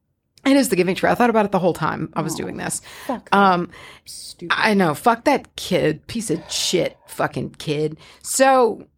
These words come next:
Speaker 1: this goes for humans too. Humans are animals.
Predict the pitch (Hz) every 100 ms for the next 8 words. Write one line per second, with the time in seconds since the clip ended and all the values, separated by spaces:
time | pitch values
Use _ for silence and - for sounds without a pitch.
0 | _ _ _ _ _ 202 269 311 381 -
1 | - - _ _ _ 233 247 233 214 220
2 | - - 254 - 196 185 175 175 180 -
3 | _ - 302 214 117 - _ - 139 170
4 | 262 202 185 190 247